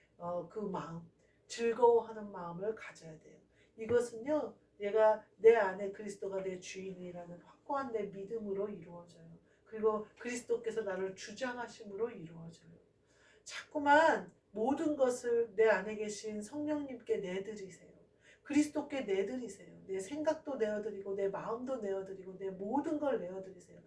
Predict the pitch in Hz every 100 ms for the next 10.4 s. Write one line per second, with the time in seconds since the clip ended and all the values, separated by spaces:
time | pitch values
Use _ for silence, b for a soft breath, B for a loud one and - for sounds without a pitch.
0 | B B 240 294 311 415 - 392 392 381
1 | 359 370 330 294 320 427 440 427 - 370
2 | 254 - 269 285 - 226 247 247 - -
3 | - 160 _ b b _ 269 294 381 440
4 | 403 381 359 320 285 262 269 254 247 -
5 | - - _ _ b b - 359 440 427
6 | 381 359 - - 277 294 285 - 349 320
7 | 320 302 262 220 208 320 311 - - -
8 | 226 311 415 440 466 440 403 381 311 330
9 | - 311 - 240 220 208 202 240 247 180
10 | 165 170 165